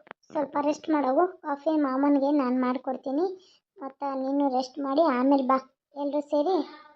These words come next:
ಮಾತಾಡ್ಕೊಂತ ಸ್ನ್ಯಾಕ್ಸ್ ತಿನ್ನೋಣ. ಬೇಡ ಅತ್ತೆ, ನಾನು ಅಜ್ಜನ್ಗೆ, ಅಜ್ಜಿಗೆ ಮತ್ತೆ ನಿಮ್ಗೆ ಕಾಫಿ ಮಾಡಿ ಮೀನನ್ಗೆ ಸ್ನ್ಯಾಕ್ಸ್ ತಗೊಂಡು ಹೋಗ್ತೀನಿ, ನೀವೇನು ಸ್ಟ್ರೆಸ್ ಮಾಡ್ಕೊಳ್ಬೇಡಿ.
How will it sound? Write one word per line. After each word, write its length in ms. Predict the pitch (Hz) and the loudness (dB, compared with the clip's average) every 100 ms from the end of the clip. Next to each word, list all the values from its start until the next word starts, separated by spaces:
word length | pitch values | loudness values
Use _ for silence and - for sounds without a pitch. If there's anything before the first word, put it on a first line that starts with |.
| 294 | -2
ಮಾತಾಡ್ಕೊಂತ 580 | 277 285 285 285 294 370 359 - _ _ _ _ _ | 0 2 0 2 2 2 0 -8 _ _ _ _ _
ಸ್ನ್ಯಾಕ್ಸ್ 300 | 311 294 285 | -4 -4 -4
ತಿನ್ನೋಣ. 380 | - 269 254 254 247 _ _ _ _ _ _ _ 254 | -10 -6 -6 -6 -10 _ _ _ _ _ _ _ -6
ಬೇಡ 160 | 277 285 | -2 2
ಅತ್ತೆ, 260 | 269 269 262 - _ - | 0 0 -6 -6 _ -10
ನಾನು 340 | 254 254 262 269 - | -6 0 0 0 0
ಅಜ್ಜನ್ಗೆ, 560 | 247 294 277 277 285 - - - | 4 6 8 8 6 4 -8 -4
ಅಜ್ಜಿಗೆ 400 | 269 247 277 302 | -2 2 4 6
ಮತ್ತೆ 240 | 302 285 262 | 6 6 4
ನಿಮ್ಗೆ 380 | 254 269 285 | 6 8 6
ಕಾಫಿ 340 | 277 254 254 277 | 6 4 4 4
ಮಾಡಿ 320 | 269 285 381 381 - - _ 285 | 4 6 4 2 -8 -20 _ 0
ಮೀನನ್ಗೆ 600 | 302 311 302 285 277 254 | 2 4 4 6 4 2
ಸ್ನ್ಯಾಕ್ಸ್ 380 | - 277 277 | 0 0 0
ತಗೊಂಡು 360 | - 277 311 330 | -4 -2 4 4
ಹೋಗ್ತೀನಿ, 380 | 269 - 262 247 _ _ _ | 4 0 -6 -6 _ _ _
ನೀವೇನು 400 | 277 285 294 302 | -6 0 2 2
ಸ್ಟ್ರೆಸ್ 320 | 302 277 - 285 | 2 -2 -2 -4
ಮಾಡ್ಕೊಳ್ಬೇಡಿ. 580 | 269 269 269 262 247 | -4 -2 -2 0 -2